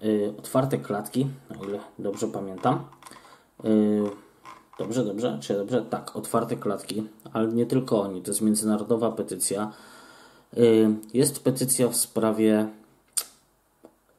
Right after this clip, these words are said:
uderzenia, że tak powiem, do skierowania do fify, a oficjalnego sprzeciwu, żeby fifa wzięła za siebie na odpowiedzialność za to, co się dzieje w Rosji. Y,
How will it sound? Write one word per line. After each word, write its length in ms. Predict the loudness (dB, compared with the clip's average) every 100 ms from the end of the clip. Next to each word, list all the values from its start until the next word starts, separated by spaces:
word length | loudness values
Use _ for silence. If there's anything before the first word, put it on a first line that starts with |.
| _ 2
uderzenia, 640 | 4 4 4 4 4 2
że 80 | -2
tak 100 | -6
powiem, 460 | -2 -2 -2 -8 -2
do 100 | -2
skierowania 680 | 2 2 2 4 2 2
do 200 | 2 0
fify, 680 | 0 -2 0 2 2 2 -2
a 380 | -6 -6 -6 -10 -16 _ -20 _
oficjalnego 880 | -12 -8 -4 -2 2 2 4 2 0 -6 _
sprzeciwu, 680 | -12 -8 -4 0 2 2 0
żeby 280 | -2 -2 -2
fifa 320 | -4 -4 -2
wzięła 280 | 0 2 0
za 100 | -4
siebie 240 | -6 -8 -8 -6
na 220 | -2 -2 -4 -16 -20 -4
odpowiedzialność 680 | -4 0 0 2 4 4 2
za 100 | -4
to, 100 | -8
co 120 | -8
się 140 | -6
dzieje 240 | 0 2 0
w 80 | -2
Rosji. 440 | -2 0 0 -2 -16 -20 -20 -20 _ _ _ _ _ _ _ -20 -6 0
Y, 580 | 4 4 6 6 4